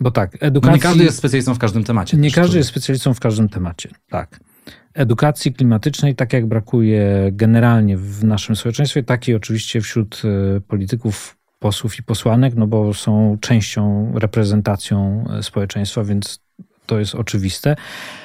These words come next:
Speaker 1: Pewnie jest tam parę osób bardziej, mm, które szukały, akurat tym się z-, tematem pasjonują czy zajmują i coś więcej się dowiedziały.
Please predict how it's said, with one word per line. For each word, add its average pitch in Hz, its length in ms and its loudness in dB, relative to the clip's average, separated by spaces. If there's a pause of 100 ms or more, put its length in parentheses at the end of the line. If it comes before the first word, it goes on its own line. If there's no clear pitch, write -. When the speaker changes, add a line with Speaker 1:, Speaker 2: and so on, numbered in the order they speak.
(240)
Speaker 1:
Pewnie 131 300 4
jest 120 140 2
tam 113 160 4
parę 113 240 2
osób 110 240 0
bardziej, 127 600 2
mm, 175 680 -8
które 127 240 0
szukały, 120 680 0
akurat 110 360 -2
tym 120 140 2
się 120 160 -2
z-, 113 240 -4
tematem 110 580 0
pasjonują 113 680 2
czy - 140 -6
zajmują 110 580 4
i 110 420 0
coś 104 220 -2
więcej 107 420 0
się 107 140 -6
dowiedziały. 123 560 0